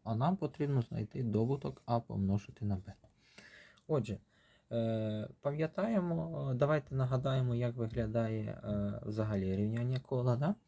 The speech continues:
Стандартне х відняти А в квадраті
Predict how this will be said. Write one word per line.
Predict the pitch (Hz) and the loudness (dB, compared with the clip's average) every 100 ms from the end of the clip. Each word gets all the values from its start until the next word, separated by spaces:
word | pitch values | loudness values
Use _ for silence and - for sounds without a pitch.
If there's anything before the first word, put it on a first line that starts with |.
| - - - - - | -20 -20 -20 -20 -20
Стандартне | - - 123 113 107 - 104 - _ _ - | -6 2 6 6 4 0 -2 -4 _ _ -2
х | 120 - - - _ _ _ _ _ _ | -2 -2 -18 -20 _ _ _ _ _ _
відняти | 113 117 117 113 101 - 107 - | 2 4 6 6 4 0 -12 -8
А | 107 107 117 | -2 0 0
в | 147 - _ _ _ - _ _ _ _ - | -2 -8 _ _ _ -20 _ _ _ _ -2
квадраті | 147 143 143 139 135 135 | 0 2 2 0 -2 -6